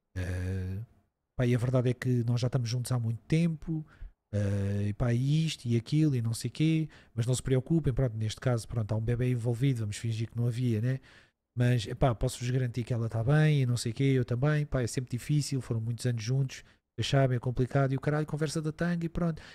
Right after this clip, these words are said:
Pronto, eu tenho que dar a justificação, porquê? Porque vocês sabem que eu tenho uma mulher, portanto, se eu acabasse com a minha mulher, ou ela acabasse comigo, eu tinha que vir para aqui, né? E disse, "Epá, espera, peço-vos só que respeite a privacidade, não sei quê." Eu não vos vinha para aqui contar quem é que acabou, porque é que acabou, não sei o que, não sei o que mais,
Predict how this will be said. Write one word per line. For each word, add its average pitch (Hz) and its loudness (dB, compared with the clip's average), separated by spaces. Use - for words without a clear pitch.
Pronto, 151 4
eu - 0
tenho 135 2
que - -4
dar 131 6
a 131 4
justificação, 131 -2
porquê? 120 -2
Porque 101 -6
vocês 107 -4
sabem 120 0
que - -4
eu 127 0
tenho 127 0
uma 131 0
mulher, 160 0
portanto, 143 2
se - -2
eu 147 4
acabasse 143 -2
com - -2
a 147 0
minha 151 0
mulher, 165 2
ou 135 2
ela 135 4
acabasse 139 0
comigo, 151 2
eu - -2
tinha 151 -2
que - -8
vir 156 0
para 156 0
aqui, 147 0
né? 117 4
E 131 2
disse, 120 0
"Epá, 113 -2
espera, 104 -2
peço-vos 127 -2
só 143 4
que - -4
respeite - -2
a 120 -2
privacidade, 135 0
não 139 -2
sei 147 -4
quê." 143 -2
Eu 196 2
não 208 4
vos 127 4
vinha 117 0
para 117 0
aqui - -6
contar 151 0
quem 151 4
é 120 4
que 123 0
acabou, 143 4
porque 127 -2
é - 4
que 117 -2
acabou, 131 0
não 135 -4
sei - -4
o 123 -8
que, 127 -2
não 123 -2
sei - -4
o - -12
que - -6
mais, 147 0